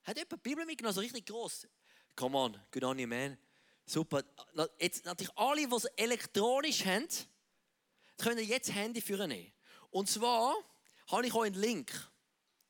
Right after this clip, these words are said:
Tiny Punkt C C slash Epheser. Alle Bibelstellen sind dort drauf. Und wenn du dich kannst einloggen bei YouVersion Bible App, vielleicht hast du dort,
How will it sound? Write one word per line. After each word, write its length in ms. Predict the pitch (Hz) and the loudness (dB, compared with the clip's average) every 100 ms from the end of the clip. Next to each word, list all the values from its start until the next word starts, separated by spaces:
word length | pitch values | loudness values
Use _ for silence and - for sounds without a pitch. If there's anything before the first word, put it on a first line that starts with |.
| _ _ _ _ _ _ _ _ _ _ _ _ _ - | _ _ _ _ _ _ _ _ _ _ _ _ _ -4
Tiny 680 | 240 233 277 302 311 370 359 _ - | 2 4 4 2 0 0 -4 _ -2
Punkt 340 | 226 226 208 - | 0 0 -2 -6
C 300 | - 269 311 | 0 2 2
C 180 | - 285 311 330 403 - _ _ _ _ | 0 2 2 2 0 -8 _ _ _ _
slash 680 | - - 240 262 294 - - | -6 0 4 4 4 2 0
Epheser. 580 | 214 202 247 277 185 - _ | 0 2 2 2 0 -6 _
Alle 260 | - 302 359 370 311 - | 0 2 2 0 -2 -4
Bibelstellen 600 | 269 311 311 - 247 247 | -2 -2 -2 0 2 2
sind 240 | 247 254 240 | 0 -2 0
dort 180 | 226 - | 0 0
drauf. 200 | 247 - - - _ _ - | 0 -2 -10 -20 _ _ -10
Und 120 | - 208 | -4 -2
wenn 100 | 240 | 0
du 60 | |
dich 120 | 226 | -2
kannst 220 | 214 214 233 | 0 -2 -2
einloggen 420 | 302 285 254 226 | 0 0 0 -2
bei 80 | 208 | 0
YouVersion 560 | 254 277 269 247 220 | 0 0 2 2 2
Bible 320 | 220 262 254 | 2 2 2
App, 160 | 247 254 | 2 2
vielleicht 200 | 202 - | -2 0
hast 180 | 214 226 | 0 0
du 60 | 208 | 0
dort, 400 | 214 208 226 | -2 0 -2